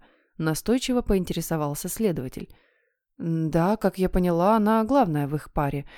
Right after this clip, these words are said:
Сергей в основном выполняет её задания. Всё, я больше ничего не знаю». Созналась Варя. «Пока этого достаточно, Варвара Николаевна. Препараты, найденные в вашей крови, идентифицированы. Дело открыто.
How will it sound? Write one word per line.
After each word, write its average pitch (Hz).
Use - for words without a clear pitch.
Сергей 214
в 269
основном 247
выполняет 233
её 220
задания. 151
Всё, 233
я 196
больше 208
ничего 220
не 226
знаю». 151
Созналась 160
Варя. 147
«Пока 302
этого 254
достаточно, 214
Варвара 147
Николаевна. 139
Препараты, 285
найденные 233
в 220
вашей 226
крови, 214
идентифицированы. 208
Дело 226
открыто. -